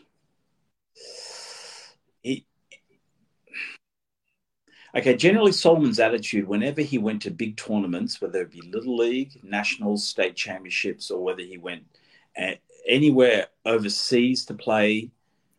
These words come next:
wha-, whatever he did, he just knew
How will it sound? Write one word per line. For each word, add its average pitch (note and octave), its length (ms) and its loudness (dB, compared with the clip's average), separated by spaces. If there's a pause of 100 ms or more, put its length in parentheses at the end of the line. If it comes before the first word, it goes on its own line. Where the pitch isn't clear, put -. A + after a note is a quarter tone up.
(120)
wha-, G2+ 200 -2 (120)
whatever A#2 500 0
he C3 220 0
did, G2+ 360 -2
he A#2 320 -8
just G#2+ 400 -2
knew G2 380 2